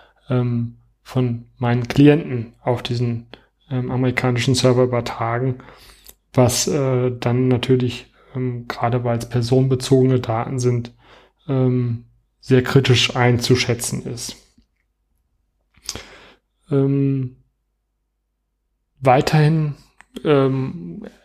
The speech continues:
erlaubt man zumindestens, ähm, auf den, ähm, Android- und, ähm, I-O-S-Geräten der App Zugriff auf das Mikrofon, die Fotos und die Standortdaten,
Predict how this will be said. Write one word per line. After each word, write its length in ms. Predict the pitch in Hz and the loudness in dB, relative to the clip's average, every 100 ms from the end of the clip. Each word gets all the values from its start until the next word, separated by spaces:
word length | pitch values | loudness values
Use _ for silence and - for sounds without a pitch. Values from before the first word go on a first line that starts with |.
| _ | _
erlaubt 420 | - 123 120 135 - | -10 -4 -2 -2 0
man 160 | 131 | -2
zumindestens, 760 | 127 131 131 151 - 127 - - | 0 4 4 4 0 -4 -6 -10
ähm, 360 | 143 127 123 120 - - - - | -4 -2 -2 -6 -14 -20 -20 -6
auf 220 | 135 131 | 0 0
den, 460 | - 135 127 123 107 - - _ _ _ _ _ _ _ _ _ - _ - | 2 4 6 4 -2 -6 -20 _ _ _ _ _ _ _ _ _ -20 _ -8
ähm, 240 | 131 127 | -4 -4
Android- 560 | 127 143 143 139 135 - - - - - _ | -4 -2 4 4 4 0 -16 -20 -20 -20 _
und, 460 | 135 127 123 113 - - - _ _ _ _ _ | -2 0 2 -2 -6 -18 -20 _ _ _ _ _
ähm, 420 | 127 123 123 123 120 | -6 -4 -4 -6 0
I-O-S-Geräten 1120 | 131 131 123 143 - 147 147 147 143 147 139 - - - - _ _ _ - | 2 2 0 -4 0 0 2 0 0 -4 -6 -10 -20 -20 -20 _ _ _ -2
der 540 | 131 131 131 - - _ _ | 2 2 0 -2 -10 _ _
App 320 | - 135 - - | 0 0 -2 -2
Zugriff 460 | 160 147 147 - | 0 2 0 0
auf 140 | 135 127 | -2 2
das 220 | 135 - | 0 2
Mikrofon, 880 | 156 - 165 - 180 175 180 175 - - - | 0 2 -2 0 0 2 2 -2 -8 -20 -6
die 80 | 131 | -4
Fotos 560 | - - 165 165 165 151 | -2 2 2 2 2 0
und 300 | - 165 165 | 0 0 2
die 80 | |
Standortdaten, 1040 | 147 147 151 151 127 123 117 113 117 156 | 0 2 0 -2 -6 -2 -2 -2 -6 -10